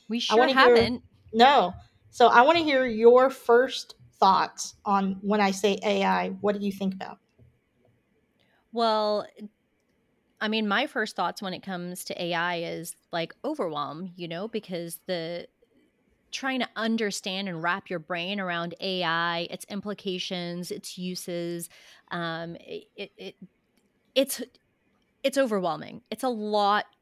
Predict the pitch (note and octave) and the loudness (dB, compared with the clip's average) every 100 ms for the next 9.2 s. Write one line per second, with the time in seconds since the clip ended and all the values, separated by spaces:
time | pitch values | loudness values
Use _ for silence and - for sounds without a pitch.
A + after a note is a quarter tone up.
0 | _ - A3 - F#3 F3 D#3+ - - G3 | _ -6 -4 -2 -4 -4 -6 -6 -6 -4
1 | F#3 B3 - _ _ _ _ _ _ _ | -2 -4 -8 _ _ _ _ _ _ _
2 | _ - D#4 D#4 D#4 - D#4 C#4+ C#4 F4+ | _ 2 2 2 -6 -4 -4 -4 -6 -10
3 | C5 G#3 D#3+ F3+ B3 F4 - _ _ _ | -8 -6 -6 -8 -8 -10 -14 _ _ _
4 | _ _ _ _ _ _ - C#4+ F#4+ G4 | _ _ _ _ _ _ -6 -4 -2 -2
5 | F#4 C4+ B3 B3 C4+ G#3 - - G#3 D4 | -2 -2 -2 -4 -6 -8 -10 -6 -4 -4
6 | A3+ E3+ D#3+ E3 - G3 - - G#3 - | -2 -2 -2 -6 -8 -12 -14 -10 -10 -8
7 | A3+ A3 - - F#3 F3+ F#3+ G3+ F#3 F3 | -6 -6 -6 -8 -8 -8 -8 -8 -8 -8
8 | F3+ F#3 G3+ G3+ F#3+ - - A#3 A#3 G#3 | -10 -8 -6 -6 -8 -4 4 4 4 0
9 | F3 | -6